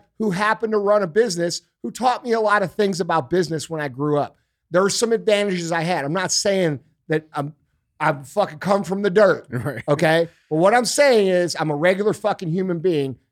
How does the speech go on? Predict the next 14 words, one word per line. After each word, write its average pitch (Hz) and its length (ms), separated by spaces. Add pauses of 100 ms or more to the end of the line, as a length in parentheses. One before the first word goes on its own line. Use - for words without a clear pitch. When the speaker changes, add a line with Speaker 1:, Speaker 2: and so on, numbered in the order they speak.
Speaker 1:
and 147 80
I've 156 120
been 160 100
able 165 220
to 147 100
accomplish 156 540 (420)
a 143 80
ton 175 320
of 180 100
shit 185 440 (200)
in 143 100
this 147 140
amazing 156 440
country. 143 420